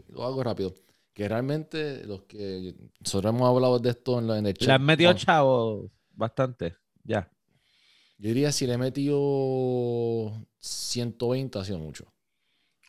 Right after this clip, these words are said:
Speaker 1: Y,
Speaker 2: Ok.
Speaker 1: y espero
Speaker 2: Ma-,
Speaker 1: que, y
Speaker 2: más que eso se te va en física.
Speaker 1: Exacto. Y eso sí, cuando veo que ponen como que ofertas, como que, ah, este, we, el monthly, qué sé yo, qué ra-, qué rayo, o el early bird, qué sé yo,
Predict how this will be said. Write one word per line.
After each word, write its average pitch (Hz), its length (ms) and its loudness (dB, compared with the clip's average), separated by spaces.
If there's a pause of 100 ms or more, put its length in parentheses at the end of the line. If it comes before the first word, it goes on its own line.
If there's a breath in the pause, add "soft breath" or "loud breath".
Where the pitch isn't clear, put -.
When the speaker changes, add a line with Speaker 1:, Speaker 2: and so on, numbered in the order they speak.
(200)
Speaker 1:
Y, - 40 2
Speaker 2:
Ok. 110 60 2
Speaker 1:
y 110 240 2
espero 117 340 4
Speaker 2:
Ma-, 110 60 4
Speaker 1:
que, 139 120 0
y 107 100 -2
Speaker 2:
más 123 180 6
que 143 200 6
eso 143 180 2
se 139 140 -2
te 131 120 4
va 127 180 4
en 131 140 -4
física. 147 480 -8
Speaker 1:
Exacto. 104 540 -6
Y 101 240 -2
eso 104 200 0
sí, 135 120 -2
cuando 131 300 0
veo 104 180 0
que 123 100 -6
ponen 135 220 -4
como 143 200 -6
que 131 60 -4
ofertas, 131 500 -2
como 104 280 -4
que, 101 100 -6
ah, 151 460 -6
este, 95 680 -4
we, 107 320 -2
el 95 520 -4
monthly, 127 1120 -2
qué 120 80 -6
sé 135 100 -6
yo, 131 100 -4
qué 135 120 -6
ra-, 127 220 -8
qué 120 80 -14
rayo, 131 380 -2
o 110 120 0
el 101 100 0
early 123 300 0
bird, 131 320 0
qué - 80 -10
sé 135 160 -8
yo, 147 320 -6